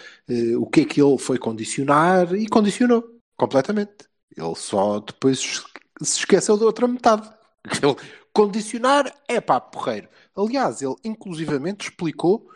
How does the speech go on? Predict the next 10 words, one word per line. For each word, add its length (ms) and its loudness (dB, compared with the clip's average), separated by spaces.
porque 300 -4
é 40 -2
que 480 2
numa 280 0
prova 480 2
de, 260 -6
de, 480 -6
de, 220 -14
de 640 -12
incompetência, 1160 0